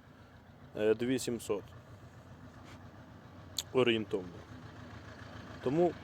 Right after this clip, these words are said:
такі плани. Завтра вже його в нас не буде. Тому поорати з радістю,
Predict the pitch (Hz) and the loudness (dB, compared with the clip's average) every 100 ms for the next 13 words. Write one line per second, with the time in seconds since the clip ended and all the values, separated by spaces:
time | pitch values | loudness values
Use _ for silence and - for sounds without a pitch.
0 | - - - - - 139 131 123 123 110 | -12 -12 -12 -10 4 4 4 0 4 4
1 | 98 - - - - - - - - - | 2 -10 -12 -12 -12 -12 -10 -10 -10 -10
2 | - - 110 120 147 143 147 127 139 127 | -10 -10 -4 8 8 10 4 8 8 8
3 | - - - - - - - - - 110 | 2 -12 -12 -12 -12 -12 -12 -4 2 6
4 | 123 135 123 110 120 120 - - - - | 10 10 10 8 8 8 4 -4 -10 -10
5 | - - 120 120 110 107 107 - - - | -10 -4 4 4 4 0 -2 -6 -10 -12
6 | - - - - - - - - - - | -12 -12 -14 -14 -14 -14 -14 -14 -14 -14
7 | - - - - - - - - - - | -14 -14 -14 -14 -14 -16 -16 -16 -16 -16
8 | - - - - - - - - - - | -14 -14 -14 -14 -16 -16 -16 -16 -16 -16
9 | - - - - 170 233 285 254 - - | -16 -16 -10 10 10 12 12 12 4 -12
10 | - - - - - 185 214 240 240 226 | -12 -12 -14 -8 10 12 12 12 12 12
11 | 196 139 226 233 180 214 202 - 254 240 | 12 12 12 12 12 6 6 4 10 12
12 | 170 110 | 12 12